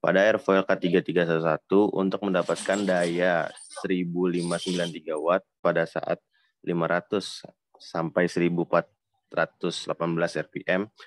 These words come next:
dengan membutuhkan torsi sembilan belas koma satu sampai delapan koma nol sembilan N M. Dibandingkan airfoil Goe dua delapan lima menghasilkan daya seribu sampai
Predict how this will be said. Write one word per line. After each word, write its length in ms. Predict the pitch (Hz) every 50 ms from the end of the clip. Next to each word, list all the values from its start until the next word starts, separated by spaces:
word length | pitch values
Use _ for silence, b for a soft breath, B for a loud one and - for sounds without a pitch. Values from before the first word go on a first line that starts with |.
| B B _
dengan 240 | - 92 98 104
membutuhkan 400 | 101 95 90 85 92 92 - 101
torsi 320 | 101 92 87 82 - - 101
sembilan 320 | - - 87 85 82 85
belas 80 | 90 92
koma 240 | - - 85 80 -
satu 320 | 76 76 - 101 104 101 - _ _ B B B B B B B -
sampai 480 | - - 76 76 78 - - 95 101 95
delapan 480 | 87 82 - _ - 95 98 101 95
koma 240 | - 92 90 90 92
nol 240 | 95 92 90 92 87
sembilan 480 | - 87 85 85 85 87 90 98 98 92 - _ _ _ _ _ _ _ _ _ _ _ _ -
N 80 | 73 -
M. 240 | 76 90 87 78 73 _ _ _ _ _ _ _ _
Dibandingkan 640 | - 87 87 87 85 85 87 87 85 - 101 104 104
airfoil 560 | 98 92 - _ - 90 90 90 90 90 90 85
Goe 160 | 87 85 85 85 82
dua 160 | 85 85 82
delapan 240 | 80 80 - - 82
lima 240 | 82 80 80 92 98
menghasilkan 400 | 101 95 90 - - - 87 87
daya 240 | 87 82 82 82 82
seribu 640 | 82 - - 80 80 80 80 80 82 95 107 113 120
sampai 640 | 120 - - 85 82 80 - - 98 101 101 95